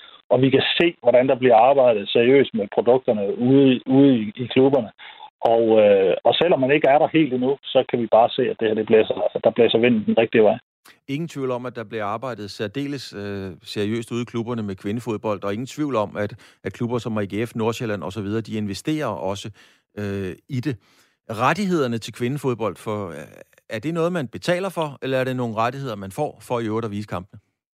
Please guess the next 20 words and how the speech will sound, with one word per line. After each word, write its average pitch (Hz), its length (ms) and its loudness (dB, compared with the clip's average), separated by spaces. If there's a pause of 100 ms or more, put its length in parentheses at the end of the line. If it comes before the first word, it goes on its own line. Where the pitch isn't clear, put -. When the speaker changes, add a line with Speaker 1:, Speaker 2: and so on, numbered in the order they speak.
(680)
Speaker 1:
Ja, - 140 0
det 147 120 4
er 147 120 6
sådan 147 180 2
noget, 139 140 4
vi 131 60 4
aldrig 131 300 6
nogensinde 135 380 2
vil, 113 200 -6 (140)
vil, 113 140 -8 (120)
vil 113 160 -2 (100)
sige 123 160 4
noget 123 260 8
om, 117 180 4 (180)
øh, 104 240 0
hvad, 113 180 6 (140)
uanset 131 300 4
om 104 100 -6
vi 110 80 -2
betaler 101 340 0